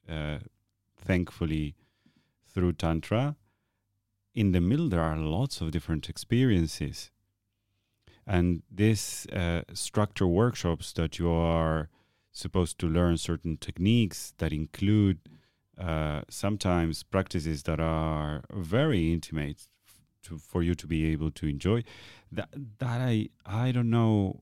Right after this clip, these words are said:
after the experience of trying these things, as I told before here in the, in the podcast, I don't know how it, how it works.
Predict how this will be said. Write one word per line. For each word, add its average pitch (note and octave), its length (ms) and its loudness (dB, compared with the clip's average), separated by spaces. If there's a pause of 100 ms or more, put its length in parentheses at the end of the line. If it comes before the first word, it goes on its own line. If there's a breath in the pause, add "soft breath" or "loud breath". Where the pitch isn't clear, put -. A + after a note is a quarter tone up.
(120)
after F2 320 0
the D#2 80 2
experience F2+ 540 2
of D2+ 120 -8
trying F#2+ 360 4
these D2+ 160 -4
things, F#2 260 0
as D#2 160 -6
I D2+ 60 0
told D2+ 240 -6
before D#2 380 -2
here D#2 260 -4
in D2 160 -4
the, C#2+ 260 -6
in F2 80 -6
the D#2 80 -6
podcast, G2+ 440 -2
I C#3+ 160 0
don't D3 120 0
know D#2+ 100 4
how D2 260 -2
it, D2+ 100 -4 (680)
how D#2 380 -4
it D2 140 -4
works. - 340 -12